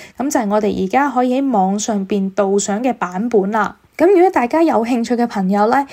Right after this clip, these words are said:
都可以上網呢，搵返M Y dot M A T T E R P O R T dot com，噉就會搵到相關嘅金字塔資料㗎啦。噉如果鍾意睇啲名勝古蹟嘅朋友，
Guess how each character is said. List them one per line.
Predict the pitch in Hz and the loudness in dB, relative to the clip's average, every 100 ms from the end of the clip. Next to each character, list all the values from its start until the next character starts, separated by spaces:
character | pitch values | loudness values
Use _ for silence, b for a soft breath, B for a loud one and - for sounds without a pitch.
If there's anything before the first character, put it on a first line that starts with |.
| B | B
都 | - 339 | -2 2
可 | 349 | 2
以 | 302 | 2
上 | - 214 208 | 0 0 2
網 | 202 196 | 0 2
呢， | 220 285 285 | 2 2 0
搵 | 240 214 | 0 0
返 | 240 285 294 B B B _ | 2 0 0 B B B _
M | - 262 254 262 | -2 0 2 2
Y | 247 254 | 2 2
dot | 240 277 277 - | 0 0 -2 -4
M | - 240 220 | 0 0 0
A | 226 226 | -2 -2
T | - 233 | 0 -2
T | 214 226 208 | -2 -6 -2
E | 220 | -2
R | 208 214 220 214 | 0 0 0 -2
P | - 233 208 | -4 -2 0
O | 220 220 | 2 2
R | 208 208 | 2 0
T | 220 - 214 | -2 -4 -2
dot | 262 262 | 0 0
com， | - 254 247 240 B B | 2 2 2 -2 B B
噉 | 226 | -2
就 | 294 269 | 0 0
會 | 220 | 0
搵 | 208 208 | 0 2
到 | 247 247 | 2 2
相 | - 294 294 | 0 -2 -2
關 | 302 285 285 | 0 0 0
嘅 | 262 | -4
金 | - 269 | -2 -4
字 | 277 220 | -4 -4
塔 | 208 214 | -2 -4
資 | - 247 | -4 -2
料 | 233 208 | 0 2
㗎 | 208 | 2
啦。 | 208 202 - B B - | 2 2 0 B B -2
噉 | |
如 | 302 | 2
果 | 349 320 | 2 2
鍾 | 320 370 381 | 0 0 2
意 | 330 254 | 2 0
睇 | 214 226 | 0 -2
啲 | 254 339 | 4 4
名 | 311 190 185 | 4 0 0
勝 | 185 254 | 0 -2
古 | 240 233 | -2 0
蹟 | 285 | 0
嘅 | 311 | 0
朋 | 254 196 190 | -2 0 0
友， | 196 | 0